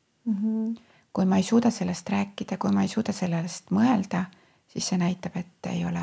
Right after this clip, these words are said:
Speaker 2: läbitud see protsess.
Speaker 1: Mhm.
Speaker 2: Kui ma ei suuda, väga tihti on ka see, et kui ma ei suuda teist inimest valus nagu näha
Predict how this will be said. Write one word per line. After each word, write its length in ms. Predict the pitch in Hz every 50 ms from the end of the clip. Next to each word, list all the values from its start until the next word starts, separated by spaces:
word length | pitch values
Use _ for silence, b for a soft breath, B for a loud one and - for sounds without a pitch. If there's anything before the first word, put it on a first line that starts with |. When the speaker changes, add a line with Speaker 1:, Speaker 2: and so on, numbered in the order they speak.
| 170 175
Speaker 2:
läbitud 400 | 175 - - - - - - - -
see 100 | - -
protsess. 640 | - - - - - - 196 196 - - - - _ _ _ _ _ _ _ _ _ _ -
Speaker 1:
Mhm. 520 | 226 202 196 220 226 226 226 226 233 233 233 - _ _ b b b b b b b b b b b b _ _
Speaker 2:
Kui 120 | - 175 175
ma 140 | 175 175 175 190
ei 100 | 185 180
suuda, 580 | - - 185 185 185 175 - 185 185 175 175 175
väga 220 | 185 180 - 180
tihti 340 | 170 - 165 160 - - 170
on 60 | 170
ka 100 | 170 170
see, 160 | 165 - 185 185
et 80 | - -
kui 140 | - 170
ma 100 | 170 170 170
ei 60 | 165
suuda 380 | 160 - 185 175 170 - 165 175
teist 340 | - 175 170 170 - -
inimest 460 | - 180 175 170 170 175 175 - - -
valus 560 | 165 165 170 170 165 - - - - - - _ _ _
nagu 240 | _ - _ - 175
näha 300 | 175 170 175 170 170 -